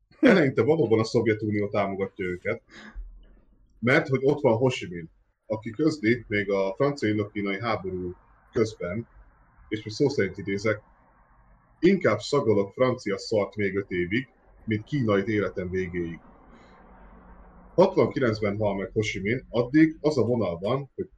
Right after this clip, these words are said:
Kínától nem fogadunk el semmit. Viszont ugye Kína meg a Szovjetunió összevesznek, és a szovjetek, ö, kezdenek egy picit úgy kihátrálni ebből az egész balhéból. Kína meg azt mondja, hogy hát,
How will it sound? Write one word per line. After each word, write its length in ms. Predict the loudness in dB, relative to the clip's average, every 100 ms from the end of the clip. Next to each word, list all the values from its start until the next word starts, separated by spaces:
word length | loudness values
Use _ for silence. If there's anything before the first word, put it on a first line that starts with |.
| _
Kínától 520 | 0 0 -2 -2 -4
nem 200 | -2 -2
fogadunk 460 | -2 -6 -6 -8 -10
el 60 |
semmit. 440 | -14 -14 -14 -14 -16 _ -20 _ _ _ _ _ _ _
Viszont 360 | -2 4 4 4
ugye 140 | 0
Kína 260 | 2 2 4
meg 120 | 2
a 60 |
Szovjetunió 640 | 2 0 0 0 0 0 0
összevesznek, 720 | -2 -2 -4 -6 -6 -6 -4
és 160 | -8 -6
a 40 |
szovjetek, 500 | -2 0 0 -2 -4 -6
ö, 160 | -8
kezdenek 500 | -2 -4 -2 -6 -6
egy 80 | -6
picit 320 | -6 -4 -6 -10
úgy 100 | -10
kihátrálni 640 | -6 -6 -6 -4 -4 -2
ebből 260 | -6 -6 -8
az 120 | -6
egész 400 | -6 -8 -12 -20 _ _ -6
balhéból. 640 | -4 -2 -2 0 0 -2 _ _ _ _ _ _ _ _ _ _ _
Kína 280 | -2 0 2
meg 140 | 0
azt 220 | -2 -4 -6
mondja, 240 | -4 0
hogy 160 | -2 -2
hát, 280 | -6 -6